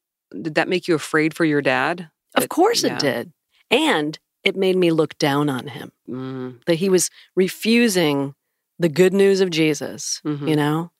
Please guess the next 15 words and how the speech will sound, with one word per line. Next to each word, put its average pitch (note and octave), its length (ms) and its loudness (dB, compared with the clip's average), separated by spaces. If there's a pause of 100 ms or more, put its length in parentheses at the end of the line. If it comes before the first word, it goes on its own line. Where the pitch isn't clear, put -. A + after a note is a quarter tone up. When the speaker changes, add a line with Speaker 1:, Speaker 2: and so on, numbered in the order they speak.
(520)
Speaker 2:
I F#3 380 2
judged F#3+ 500 0
him D3 400 0
for D3+ 180 0
not D3+ 520 0
being D3 260 0
a C3 80 -6
Christian, - 380 -2
for D3+ 160 -2
not D3 140 0
accepting - 580 -4
Jesus E3 480 -2
into C#3+ 160 -6
his C3+ 220 0
heart, - 420 -4